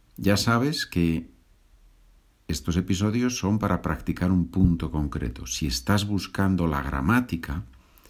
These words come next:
para explicar todo esto, tienes que ir a la página spanishwithpedro punto com y ahí tienes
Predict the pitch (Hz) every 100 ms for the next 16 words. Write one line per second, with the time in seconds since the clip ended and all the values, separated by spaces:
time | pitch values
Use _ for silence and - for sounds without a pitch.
0 | _ _ _ - 69 65 - - 67 85
1 | 82 - 82 85 85 - 92 87 - 95
2 | 101 95 - - 95 101 - _ - 85
3 | 90 - - 69 69 85 82 - 90 90
4 | 104 - - - - 78 76 73 69 -
5 | 71 71 87 95 - 73 73 73 78 98
6 | 127 - 73 64 71 67 95 101 113 -
7 | - - - _ - 80 69 87 120 110
8 | 95 82 92 - -